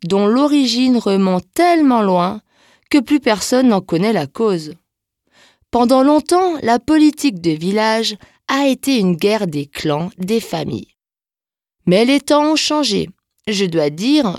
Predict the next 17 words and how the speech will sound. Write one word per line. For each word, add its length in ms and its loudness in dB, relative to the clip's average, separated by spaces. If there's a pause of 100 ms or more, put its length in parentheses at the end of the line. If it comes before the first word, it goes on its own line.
(100)
que 80 -2
le 200 2
maire 300 0
actuel 600 -2 (140)
a 160 0
été 340 -2
assez 380 0
malin 520 -2 (360)
de 180 0
prendre 560 -2
des 160 -2
conseillers 800 -4
jeunes 500 -2 (460)
et 320 2
qui, 140 0
pour 180 -4
certains, 640 -4